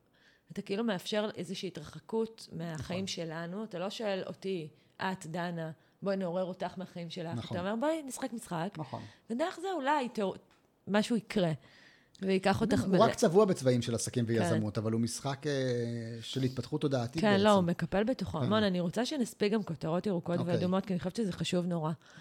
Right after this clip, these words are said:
Speaker 2: נכון.
Speaker 1: אז יש, אמרנו על לוח המשחק הזה, כל, כל משבצת כזאת, אה, יש מעליה כותרת. יכולה להיות
Speaker 2: נכון.
Speaker 1: ירוקה, ויכולה להיות אדומה.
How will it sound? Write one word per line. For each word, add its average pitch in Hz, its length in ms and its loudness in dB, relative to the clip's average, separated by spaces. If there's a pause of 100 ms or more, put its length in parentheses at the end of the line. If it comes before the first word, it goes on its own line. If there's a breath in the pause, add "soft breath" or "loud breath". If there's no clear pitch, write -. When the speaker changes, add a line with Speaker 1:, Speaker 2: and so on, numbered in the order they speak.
(100 loud breath)
Speaker 2:
נכון. 104 100 -12 (220 loud breath)
Speaker 1:
אז 185 200 0
יש, 208 240 4 (100)
אמרנו 190 560 2
על 165 280 0
לוח 196 240 2
המשחק 180 420 -4
הזה, 220 260 0 (180)
כל, 190 260 2 (460)
כל 196 140 2
משבצת 190 500 -2
כזאת, 262 400 2
אה, 277 320 -2 (300)
יש 190 120 -2
מעליה 170 260 0
כותרת. 160 440 -6
יכולה 185 200 -2
להיות 180 120 0
Speaker 2:
נכון. 170 120 -2
Speaker 1:
ירוקה, 247 240 -4 (420 soft breath)
ויכולה 175 260 0
להיות 170 180 -2
אדומה. 160 300 -4